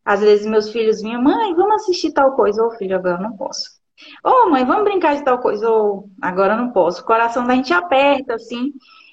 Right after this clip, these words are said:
Mas eu botei assim na, na minha mente: é um momento, é uma fase, mas eu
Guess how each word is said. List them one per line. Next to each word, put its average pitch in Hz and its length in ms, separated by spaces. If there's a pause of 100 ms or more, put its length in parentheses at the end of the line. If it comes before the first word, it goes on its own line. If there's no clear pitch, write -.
(140)
Mas 247 420
eu 262 320 (120)
botei 269 320
assim 277 200
na, 285 160
na 254 260
minha 277 180
mente: 254 500
é 226 140
um 294 120
momento, 240 640
é 208 80
uma 214 200 (120)
fase, 220 640 (520)
mas 208 840
eu 214 440